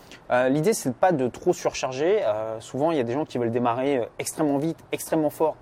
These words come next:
extrêmement rapidement. Alors qu'en réalité, il faut vraiment faire ça, c'est-à-dire avoir des actions piliers chaque semaine, avoir une action pilier. Donc, euh, semaine un, par exemple, vous pouvez passer votre semaine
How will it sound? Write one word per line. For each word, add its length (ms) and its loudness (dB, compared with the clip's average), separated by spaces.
extrêmement 540 2
rapidement. 600 0
Alors 180 4
qu'en 140 2
réalité, 560 4
il 80 0
faut 160 6
vraiment 640 4
faire 220 0
ça, 220 4
c'est-à-dire 380 0
avoir 200 4
des 160 0
actions 200 -2
piliers 420 2
chaque 340 -2
semaine, 340 2
avoir 180 4
une 100 4
action 200 -4
pilier. 240 -2
Donc, 240 0
euh, 60 -10
semaine 440 2
un, 180 2
par 200 2
exemple, 340 0
vous 160 0
pouvez 260 2
passer 300 2
votre 180 2
semaine 320 0